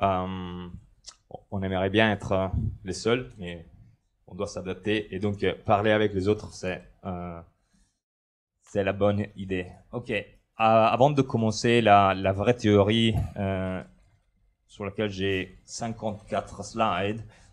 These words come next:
euh, je vais commencer par une petite, euh,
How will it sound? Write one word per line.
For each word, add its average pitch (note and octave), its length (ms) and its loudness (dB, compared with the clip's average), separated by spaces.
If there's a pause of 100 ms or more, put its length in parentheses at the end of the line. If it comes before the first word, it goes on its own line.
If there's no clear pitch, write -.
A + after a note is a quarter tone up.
(140)
euh, G#2 540 0
je G#2 160 -2
vais B2+ 180 2
commencer A#2+ 380 -4
par G#2 320 0
une A#2+ 140 -4
petite, - 580 -10
euh, G2 200 -4